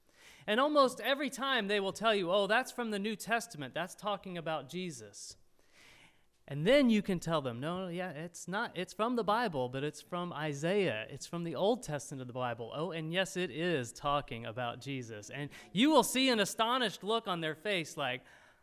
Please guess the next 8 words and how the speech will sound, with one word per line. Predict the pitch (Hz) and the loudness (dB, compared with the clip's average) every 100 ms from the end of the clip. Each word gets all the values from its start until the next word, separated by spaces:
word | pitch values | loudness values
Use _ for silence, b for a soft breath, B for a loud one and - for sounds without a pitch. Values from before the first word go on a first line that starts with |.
| B - | B -10
"How | 156 208 233 190 | -2 0 2 2
have | 139 | 0
I | 131 | -2
never | 120 170 202 | -4 -4 -6
seen | 190 - 190 185 | -8 -8 -6 -4
this | 165 160 - | -4 -6 -8
before?" | 135 - 135 107 104 - - - - b b b b _ | -14 -8 -8 -8 -10 -8 -2 -2 -2 b b b b _
Shocking, | - - 208 208 - 165 113 | -4 6 10 10 6 -2 -2